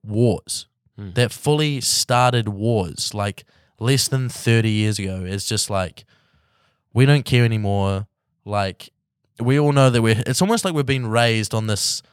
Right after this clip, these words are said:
Speaker 1: like, just negativity that the world is just heading into this tailspin. It's like, get it while it lasts. Fucking, some of you are gonna have kids because you're not thinking about it 'cause it's, like, a biological imperative to have kids.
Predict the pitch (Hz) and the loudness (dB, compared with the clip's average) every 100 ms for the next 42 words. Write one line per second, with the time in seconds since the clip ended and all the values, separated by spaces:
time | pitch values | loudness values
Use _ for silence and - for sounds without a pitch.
0 | _ _ - 104 101 98 - - _ - | _ _ -8 0 0 0 -8 -20 _ -4
1 | 113 - - 113 113 107 - 117 98 92 | -2 -4 -6 0 2 2 2 2 2 2
2 | 95 107 101 107 107 101 - - - 110 | 0 -2 2 4 4 2 -2 -2 0 0
3 | 107 104 98 - 107 101 - 95 90 87 | 0 -2 -2 0 2 2 2 -2 -2 -4
4 | - 98 90 - _ _ _ _ _ _ | -4 -6 -6 -12 _ _ _ _ _ _
5 | - 147 131 127 123 104 110 107 104 - | 0 2 4 4 2 2 4 4 4 0
6 | - - - _ - _ _ _ _ _ | -6 -10 -12 _ -20 _ _ _ _ _
7 | _ - 120 120 117 110 107 - 165 170 | _ -2 -2 0 -4 -4 -4 0 2 2
8 | 156 147 135 131 123 120 - 123 117 113 | 2 0 0 2 2 0 0 2 2 0
9 | 110 - - _ - 117 123 107 123 123 | -4 -4 -6 _ -4 0 0 2 2 2
10 | - 120 117 110 110 - 107 98 110 107 | 0 -4 -2 0 -2 -2 -6 -4 -6 -6
11 | 104 117 110 110 104 107 98 110 101 98 | 0 2 4 2 0 -6 -4 0 0 0
12 | 104 104 110 101 98 | -2 0 0 0 -2